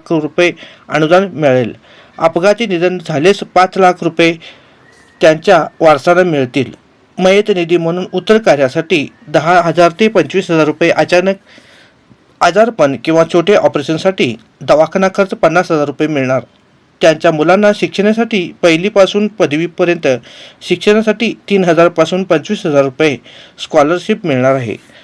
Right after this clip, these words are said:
त्याचबरोबर कार्डधारक चालकांच्या मुलांच्या विवाहाला देखील निधी मिळणार असून या कार्डपासून अनेक विविध सरकारी स्कीम्स तसेच अनेक लाभ देखील मिळणार असून त्याचा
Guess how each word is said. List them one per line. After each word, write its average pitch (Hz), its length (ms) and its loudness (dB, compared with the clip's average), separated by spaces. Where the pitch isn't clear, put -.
त्याचबरोबर 214 420 2
कार्डधारक 180 560 0
चालकांच्या 165 600 2
मुलांच्या 180 420 2
विवाहाला 165 480 2
देखील 180 360 -2
निधी 156 220 -4
मिळणार 147 380 2
असून 147 320 0
या 170 140 2
कार्डपासून 170 800 2
अनेक 185 220 0
विविध 175 260 0
सरकारी 185 420 0
स्कीम्स 202 460 -2
तसेच - 340 -2
अनेक 196 280 0
लाभ 147 260 4
देखील 156 300 -2
मिळणार 156 320 2
असून 151 240 0
त्याचा 143 400 0